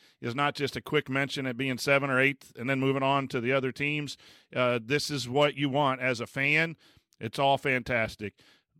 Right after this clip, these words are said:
Talk to me after I get back from Vegas and we played three of these teams, and if we're still ranked in thirteenth or twelfth, then I think we're legit,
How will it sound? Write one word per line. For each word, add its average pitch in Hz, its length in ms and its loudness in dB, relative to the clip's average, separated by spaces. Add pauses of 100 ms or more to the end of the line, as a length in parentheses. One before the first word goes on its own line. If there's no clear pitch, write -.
(120)
Talk 151 280 2
to 156 60 -8
me 147 920 0
after 143 260 0
I 143 80 4
get 139 160 2
back 139 220 4
from 127 160 -4
Vegas 147 760 2
and 123 140 -4
we 123 100 -4
played 139 360 0
three 143 240 0
of 139 80 4
these 135 520 -2
teams, 160 640 -2
and 135 260 0
if 131 140 0
we're 139 140 0
still 143 260 2
ranked 139 400 0
in 135 240 -2
thirteenth 139 580 -2
or 120 80 -2
twelfth, 135 380 2
then 127 140 0
I 123 80 0
think 135 240 -4
we're 123 120 -2
legit, 117 460 2